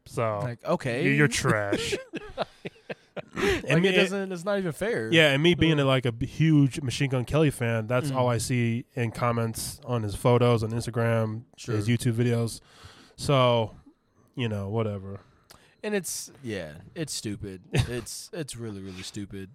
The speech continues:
Speaker 2: 'cause M G K is dope. I fuck with the, I
Speaker 1: Thank
Speaker 2: fuck
Speaker 1: you.
Speaker 2: with dude. <laughs>
Speaker 1: Yeah. Rap devil,
Speaker 2: Uh,
Speaker 1: nigga.
Speaker 2: yeah, that's right.
Speaker 1: Yeah.
Speaker 2: <laughs> He won.
Speaker 1: Nigga.
Speaker 2: <laughs> Oh, my goodness.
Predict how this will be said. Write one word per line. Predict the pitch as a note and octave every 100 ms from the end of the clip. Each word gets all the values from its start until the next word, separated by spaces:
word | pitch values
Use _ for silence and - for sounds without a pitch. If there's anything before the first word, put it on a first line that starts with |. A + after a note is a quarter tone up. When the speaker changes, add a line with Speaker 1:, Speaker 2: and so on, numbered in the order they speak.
| _
Speaker 2:
'cause | - A#2+ G2+ F#2+ - -
M | E3+
G | D3
K | B2+ A#2
is | F#2+
dope. | F#2+ F#2+ D#2+ _ _ - - _ _ _ -
I | C#3
fuck | - A#2+
with | G2+
the, | G#2 G2 F#2 _ _ _ -
I |
Speaker 1:
Thank | C3+
Speaker 2:
fuck | G2+ A#2
Speaker 1:
you. |
Speaker 2:
with | G#2
dude. | G#2 G2+ F#2+ _ _ -
<laughs> | A#2+ - A#3+ - A#3+ - A#3+ - G3 G#3
Speaker 1:
Yeah. | A2 G#2 G2 G2+ -
Rap | C3 C3+
devil, | B2+ B2+
Speaker 2:
Uh, | A#2
Speaker 1:
nigga. | A#2 A2+ A#2 -
Speaker 2:
yeah, | B2+ A#2
that's | A#2 C3+
right. | C#3 C#3 B2+
Speaker 1:
Yeah. | D#3+ C#3+
Speaker 2:
<laughs> | D5+ G5+ C5 - C5+ - F4 - - D4 - C4+ - - - -
He | A3+
won. | A3 A#3 G3+ D#3+ F#3
Speaker 1:
Nigga. | D3+ C#3+ A#2+ C3 -
Speaker 2:
<laughs> | - - G5+ - C6+ - C6+ - C6+ A5 - C6+ A4 - - C#5+ D5+ A4+ D#5+ - C#5+ D5 _ - G4+ D4+ -
Oh, | G3 F3 D3+
my | C3+ C3 C3
goodness. | B2+ C3+ C3+ C#3+ -